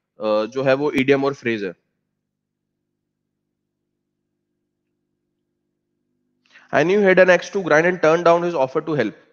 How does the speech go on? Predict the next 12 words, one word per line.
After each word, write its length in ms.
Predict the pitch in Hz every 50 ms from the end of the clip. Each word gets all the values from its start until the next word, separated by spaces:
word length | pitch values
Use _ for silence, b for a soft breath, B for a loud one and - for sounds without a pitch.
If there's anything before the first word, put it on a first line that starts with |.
| _ _ _ _ _ _ _ _ _ _ _ _ _ _ _ -
Offer 200 | 113 - - 156
of 100 | 151 151
help, 220 | 147 143 110 104 -
क्या 120 | 139 147
करेंगे? 340 | 151 147 135 143 156 165 180 B B B B B 107
"A 40 | 101
blunt 480 | 110 113 127 135 143 160 175 185 175
axe, 440 | 180 - - 135 147 151 170 175 - - - - - _ -
a 60 | 120 120
sharp 420 | - - - 143 135 147 160 170 - - - 170
tongue, 300 | 160 160 165 175 180 180 b b b b b
a 60 | 113